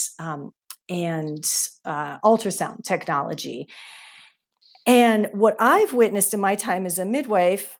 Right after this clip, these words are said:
starting in the early nineties, is that birth has become bi-, a biomedical surveillance state. So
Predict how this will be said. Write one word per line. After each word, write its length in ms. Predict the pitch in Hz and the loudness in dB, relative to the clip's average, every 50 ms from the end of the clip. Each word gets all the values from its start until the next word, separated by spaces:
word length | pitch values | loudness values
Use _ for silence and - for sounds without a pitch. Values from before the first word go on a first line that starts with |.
| _ _ | _ _
starting 480 | - - - - 220 208 214 214 214 208 | -6 -4 0 2 4 4 4 4 2 0
in 60 | 190 | -2
the 100 | 190 180 | -2 -2
early 240 | 202 208 190 190 185 | -2 -2 -2 -2 -2
nineties, 720 | 190 196 202 214 269 311 311 233 175 156 156 165 175 - - | -2 -2 0 0 0 0 -2 -2 -4 -4 -6 -4 -4 -6 -4
is 200 | - 202 196 190 | -4 -6 -4 -2
that 280 | 214 208 185 - 170 | -2 -2 -4 -4 -4
birth 300 | - 202 196 214 247 247 | -2 0 0 0 0 -2
has 220 | 247 262 254 240 247 | -2 -4 -4 -4 -6
become 720 | 262 247 - - - 190 165 160 160 170 190 190 151 - 165 - | -8 -12 -10 -10 -8 -6 -6 -6 -6 -6 -8 -10 -10 -14 -10 -4
bi-, 140 | - 180 180 | -2 0 0
a 200 | 185 - 185 180 | 0 0 -2 -4
biomedical 800 | 180 196 185 185 190 190 180 175 170 175 175 190 175 165 170 170 | -2 0 0 0 0 0 -2 -2 -4 -4 -2 -2 -2 -2 -2 -4
surveillance 540 | - - 185 202 254 285 269 196 160 - | -6 -4 -2 0 0 0 0 -2 -4 -6
state. 320 | - - - - - - - | -6 -6 -8 -10 -10 -10 -10
So 500 | - - - 233 220 214 202 190 185 | -8 -2 0 2 4 4 2 2 -2